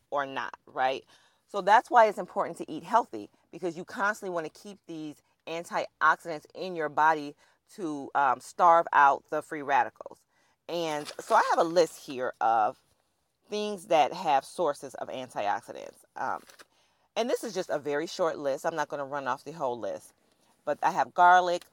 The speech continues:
onion, berries, grapefruit, eggplant, green tea, carrots, apricots, peanuts, lentils, spinach, parsley, mushroom, whole grains, avocado, mango, kiwi, tomatoes, cabbage, broccoli, and seafood.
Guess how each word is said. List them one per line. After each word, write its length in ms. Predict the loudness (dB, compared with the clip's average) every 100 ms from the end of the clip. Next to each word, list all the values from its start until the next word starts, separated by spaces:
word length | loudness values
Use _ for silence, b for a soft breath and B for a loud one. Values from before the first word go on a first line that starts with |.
| -4
onion, 460 | -4 -4 -8 -10
berries, 840 | -6 -4 -2 -4 -6 -10 -12 -16 -20 _
grapefruit, 640 | -6 -6 -6 -8 -6 -6 -8
eggplant, 680 | -6 -6 -6 -10 -10 -8 -10 _ -20
green 260 | -14 -14
tea, 440 | -14 -14 -12 -12 -14 _ _ _ -10
carrots, 440 | -6 -4 -4 -8 -2
apricots, 640 | -2 -2 -6 -2 -2 -4 _
peanuts, 540 | -14 -8 -8 -10 -20 -12
lentils, 580 | -10 -8 -6 -8 -10 _
spinach, 580 | _ -14 -10 -10 -12 -20
parsley, 640 | -2 -2 -2 -10 -18 -18 -20 _ _ _ _
mushroom, 580 | -6 -4 -4 -8 -12 -12
whole 200 | -8 -8
grains, 460 | -8 -12 -10 -12 -8
avocado, 500 | -6 -6 -8 -8 -8
mango, 520 | -10 -12 -10 -8 -8 -10
kiwi, 460 | -20 -20 -16 -18 -20
tomatoes, 420 | -18 -16 -16 -18 _
cabbage, 340 | -10 -10 -16 _
broccoli, 440 | -14 -14 _ -20 _ _ _ _ _ _
and 140 | -16 -16
seafood. 720 | -18 -18 -18 -18 -16 -14 -16